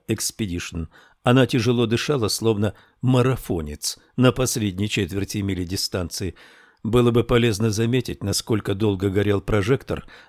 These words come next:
однако на этот вопрос она ответить не могла. Она слишком испугалась, и ей показалось, что это длилось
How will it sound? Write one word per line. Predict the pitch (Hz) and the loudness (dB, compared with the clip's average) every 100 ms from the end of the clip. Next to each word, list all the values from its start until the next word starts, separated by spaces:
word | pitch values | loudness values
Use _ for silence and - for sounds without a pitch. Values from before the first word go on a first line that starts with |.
| _ | _
однако | 117 117 120 120 113 | 0 2 2 2 2
на | 120 | 2
этот | 151 156 87 | 0 -2 -4
вопрос | 92 - 90 - | -4 -2 -4 -2
она | 95 87 | -2 -2
ответить | 90 98 85 98 - - _ _ - | -4 -6 -8 -10 -14 -16 _ _ -2
не | 117 123 | 4 6
могла. | 117 117 107 82 - _ _ _ - | 6 2 0 -2 -6 _ _ _ 2
Она | 123 123 | 4 4
слишком | - 135 156 - 147 139 | 2 0 -2 -2 -2 -2
испугалась, | - 147 104 87 87 - - - - | -6 -4 -2 -2 -4 -8 -14 -16 -4
и | 123 | 0
ей | 143 190 | 0 0
показалось, | - 87 95 85 82 - | -4 -6 -4 -4 -4 -4
что | - 95 | -2 -4
это | 95 | -4
длилось | 98 104 82 80 - | -4 -2 -4 -6 -10